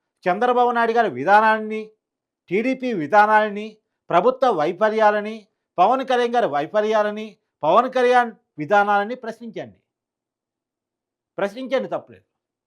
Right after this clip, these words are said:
కానీ దూషణ చేస్తున్నారు చూసారా, అది తప్పు. వ్యక్తుల్ని వక్రీకరిస్తున్నారు చూసారా, అది తప్పు. కుటుంబాలని కించపరిచేలా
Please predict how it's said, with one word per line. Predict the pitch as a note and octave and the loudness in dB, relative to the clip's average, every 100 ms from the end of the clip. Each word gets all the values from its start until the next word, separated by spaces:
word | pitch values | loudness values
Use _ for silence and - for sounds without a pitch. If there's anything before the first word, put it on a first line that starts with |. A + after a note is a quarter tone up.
| _ _ - | _ _ 4
కానీ | B3+ C#4+ C4+ E3+ A#2+ | 6 6 2 -6 -6
దూషణ | C4 D4 C#4+ B3+ | -4 2 2 2
చేస్తున్నారు | A3+ A3+ A3 G3+ F#3+ | -2 -2 -8 -8 -8
చూసారా, | F3 D#3 D3+ D3+ _ C#3+ | -8 -6 -6 -6 _ -8
అది | D#3 D#3+ | -8 -8
తప్పు. | C3 _ _ _ _ _ _ _ _ _ _ _ _ _ _ _ _ _ | -12 _ _ _ _ _ _ _ _ _ _ _ _ _ _ _ _ _
వ్యక్తుల్ని | A#2+ G3 A#3 - D4 C#4 F3+ | -2 0 0 0 0 2 0
వక్రీకరిస్తున్నారు | F3+ C4 C#4 C4 B3+ B3+ B3 A3+ | -2 -4 -2 -2 -2 -2 -4 -4
చూసారా, | G#3+ G3+ F#3+ G3+ - C3 | -6 -2 0 -2 -4 -10
అది | E3 E3+ | -10 -10
తప్పు. | - _ _ _ _ _ - | -14 _ _ _ _ _ -8
కుటుంబాలని | F#3 D4 C#4 C#4 C4+ C4 - | -2 2 4 4 2 0 -8
కించపరిచేలా | G#3+ A#3 - C#4 C4+ B3 B3+ B3 | -12 -8 0 2 2 -2 0 0